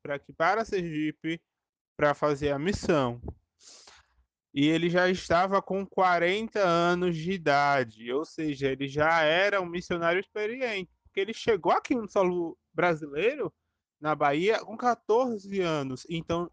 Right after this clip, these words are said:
já era bastante tempo de dedicação à Companhia de Jesus. E o nome desse jesuíta já é bastante conhecido pelos ouvintes desse podcast, né?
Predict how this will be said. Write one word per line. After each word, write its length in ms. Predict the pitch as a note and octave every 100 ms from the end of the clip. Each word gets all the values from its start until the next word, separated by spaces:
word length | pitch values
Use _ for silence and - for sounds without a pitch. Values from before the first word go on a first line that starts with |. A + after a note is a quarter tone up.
| _
já 380 | C3+ D#3+ E3+ E3 -
era 180 | F3
bastante 960 | F3 F#3 E3+ - - F3+ G3+ C4+ C#4 F#3+
tempo 420 | - D#3+ D#3 -
de 460 | C#3+ D3+ D#3 D#3 - _ - -
dedicação 920 | D#3 F3 D#3 E3+ F#3+ F#3+ - F3 E3
à 80 | D#3+
Companhia 480 | - D#3 D#3 D3+ D3
de 60 | C3+
Jesus. 720 | D3 C#3+ - B2 - B2+ _ _ _ _ _ _ _ _ _ _ -
E 260 | D#3+ F3 -
o 160 | - F#3+
nome 320 | G3 B3 C4+
desse 240 | G#3+ G#3+ F3+
jesuíta 720 | F#3 F3 E3 F3 G#3+ F#3+ - D#3
já 240 | E3+ F#3+
é 100 | A3
bastante 600 | G#3+ A3 - G3+ G#3+ A#3+
conhecido 800 | - B3 B3+ - F#3+ F3+ F#3 C4+ _ _
pelos 320 | - C#3+ D#3+
ouvintes 440 | E3 E3 C3+ - D#3
desse 180 | D#3 -
podcast, 760 | C#3+ C#3 - B2+ C#3 - -
né? 400 | D3 C#3 D3+ G3+